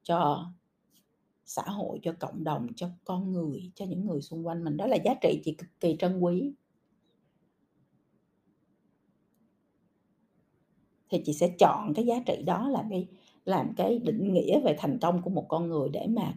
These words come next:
quyết định gặp hay không gặp cái con người đó. Thì đó là một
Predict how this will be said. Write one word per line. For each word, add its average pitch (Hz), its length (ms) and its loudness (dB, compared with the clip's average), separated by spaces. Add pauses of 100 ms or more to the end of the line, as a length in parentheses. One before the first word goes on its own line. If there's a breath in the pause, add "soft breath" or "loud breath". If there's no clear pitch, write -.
quyết 381 240 4
định - 260 -4
gặp - 180 -4
hay 175 140 -6
không 180 180 -4
gặp 185 160 -8
cái 208 100 -12
con 165 220 -10
người 139 160 -8
đó. 175 200 -16 (1800)
Thì 185 80 4
đó 175 100 8
là 254 80 6
một - 100 4